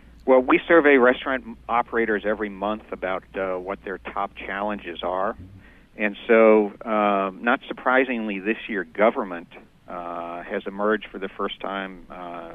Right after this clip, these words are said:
in the history of this survey, which is well over a decade now. Uh, government is the top challenge. Now, part of that is obviously healthcare legislation, uh, related,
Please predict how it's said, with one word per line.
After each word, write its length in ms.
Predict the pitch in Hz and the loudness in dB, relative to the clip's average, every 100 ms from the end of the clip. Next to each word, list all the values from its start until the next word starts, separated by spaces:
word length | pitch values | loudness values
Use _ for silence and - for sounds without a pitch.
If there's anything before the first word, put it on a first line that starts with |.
| 82 | -18
in 200 | 95 90 | -18 -16
the 180 | 90 85 - _ - | -18 -18 -20 _ -14
history 320 | 107 - 98 | -14 -8 -10
of 80 | 85 | -8
this 120 | 85 - | -14 -6
survey, 400 | 107 110 90 82 | -2 -2 -2 -6
which 240 | 90 87 | -10 -14
is 80 | 90 - | -16 -12
well 200 | 92 95 | -8 -8
over 260 | 87 85 | -10 -14
a 40 | 82 | -14
decade 500 | 98 101 - 87 - | -10 -10 -8 -10 -10
now. 300 | 170 170 - _ _ _ _ _ _ | -14 -14 -16 _ _ _ _ _ _
Uh, 280 | 92 90 87 | -6 -4 -4
government 480 | 82 107 110 107 101 | 0 2 2 0 -2
is 120 | 101 - | -4 -6
the 60 | |
top 320 | 92 - 98 - | -8 -4 -4 -4
challenge. 440 | 110 107 92 85 - | -4 -4 -6 -10 -10
Now, 120 | 98 - _ _ | -10 -10 _ _
part 160 | 160 151 | 2 4
of 80 | 135 | 6
that 160 | 123 | 6
is 140 | 110 98 | 6 6
obviously 880 | 104 107 107 - 98 98 95 92 | 6 4 0 -4 -4 -2 -2 -4
healthcare 520 | 92 101 101 - 104 95 | -2 -2 -2 0 0 2
legislation, 880 | 101 101 101 98 98 - 98 95 95 | -2 -4 -8 -6 -4 -6 -14 -18 -18
uh, 120 | 98 95 | -16 -10
related, 560 | 95 92 95 98 101 | -6 -4 -2 -2 -4